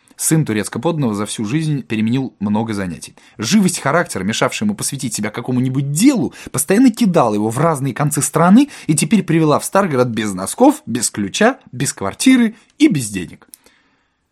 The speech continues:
Лежа в теплой до вонючести дворницкой, Остап Бендер отшлифовывал в мыслях два возможных варианта своей карьеры. Можно было сделаться многоженцем и спокойно переезжать из города в город, таская за собой новый чемодан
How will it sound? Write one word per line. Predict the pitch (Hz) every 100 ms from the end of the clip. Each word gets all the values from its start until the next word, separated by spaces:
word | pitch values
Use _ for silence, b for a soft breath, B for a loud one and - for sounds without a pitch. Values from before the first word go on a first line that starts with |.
| _ _ _ _ _ _ _ _
Лежа | 104 175 214 170
в | -
теплой | - 165 139
до | 113
вонючести | 117 117 101 - -
дворницкой, | 98 147 190 180 - - 151 143 -
Остап | 104 - - 101
Бендер | 113 196 180 156
отшлифовывал | 117 - 117 117 143 110 101 101
в |
мыслях | 147 185 147 131 -
два | 110 123 139 98
возможных | 95 104 101 85 -
варианта | 92 113 190 180
своей | 147 95 110
карьеры. | 107 95 82 71 _ b b b b b b b
Можно | 196 254 175
было | 139 123
сделаться | 117 143 113 - 110
многоженцем | 107 107 101 139 202 247
и | 247 -
спокойно | - 117 - 247
переезжать | 175 156 135 165 127
из | 117
города | 123 101 98
в |
город, | 131 233 214
таская | 110 - 135
за | 107
собой | - 117 117
новый | 113 104 95
чемодан | 101 120 190 240